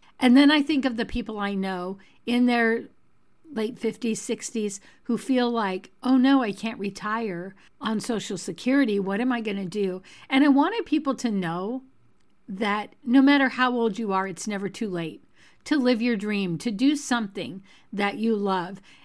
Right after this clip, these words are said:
And especially the older generation, we were fed this story that we would retire at fifty or sixty and we wouldn't have to work. <laughs> And that doesn't seem to be the case. And honestly, if we're honest with ourselves,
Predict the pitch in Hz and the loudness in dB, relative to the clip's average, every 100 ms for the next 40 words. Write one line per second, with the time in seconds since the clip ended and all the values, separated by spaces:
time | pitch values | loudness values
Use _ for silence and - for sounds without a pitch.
0 | _ 233 220 220 - - - 285 285 381 | _ -2 -2 -2 -6 -8 -2 -2 0 -2
1 | 349 285 254 233 240 233 226 208 233 202 | 0 -2 -2 -2 -2 -2 -4 -6 -4 -2
2 | 202 185 233 226 226 214 196 226 185 185 | -2 -4 -2 -2 -2 -2 -6 -6 -6 -4
3 | 170 - - 302 233 185 202 196 214 208 | -6 -6 -4 -4 -2 -2 -4 -6 -4 -4
4 | 202 240 240 185 165 185 254 170 185 170 | -4 -6 -6 -6 -6 -6 -8 -10 -14 -10
5 | 202 202 196 147 - - 190 214 208 185 | -8 -8 -8 -12 -12 -8 -6 -6 -6 -6
6 | 180 165 196 - 247 320 202 - 277 285 | -8 -12 -10 -8 -4 -4 -6 -4 -4 -4
7 | - - - - 285 262 269 262 311 269 | -10 -18 -20 4 8 10 8 6 4 6
8 | 269 262 254 233 233 240 220 - 233 220 | 4 4 4 2 2 0 -2 0 0 -2
9 | - - 262 247 269 _ _ 262 359 453 | -6 0 2 2 0 _ _ 2 4 2
10 | - 214 180 180 202 208 - 226 220 - | -4 -4 -4 -4 -6 -10 -4 -4 -4 -6
11 | 214 185 190 - 202 | -8 -6 -8 -8 -10